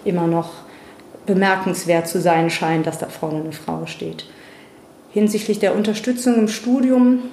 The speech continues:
das ist, ähm, das ist schwierig. Also es ist, äh, ich hab Kolleginnen, die mir zum Teil haarsträubende Geschichten aus ihrem Studium erzählt haben.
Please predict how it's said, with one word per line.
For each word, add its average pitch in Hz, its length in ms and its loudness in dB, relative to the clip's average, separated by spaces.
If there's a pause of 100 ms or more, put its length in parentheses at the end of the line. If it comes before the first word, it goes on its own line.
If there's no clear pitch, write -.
(120)
das 214 240 -4
ist, - 420 -6
ähm, 202 480 -4 (1080)
das 185 120 -4
ist 226 120 0
schwierig. 196 600 0
Also 185 160 -2
es 190 160 -4
ist, - 360 -6
äh, 180 400 -2 (580)
ich - 240 -12 (180)
hab - 260 -6 (800)
Kolleginnen, 233 960 4
die 208 160 -2
mir 190 300 0
zum 185 240 -6
Teil 180 380 -2
haarsträubende 214 580 2
Geschichten 220 400 -2
aus 208 140 -4
ihrem 202 180 -4
Studium 208 320 0
erzählt 196 560 -2
haben. 220 320 2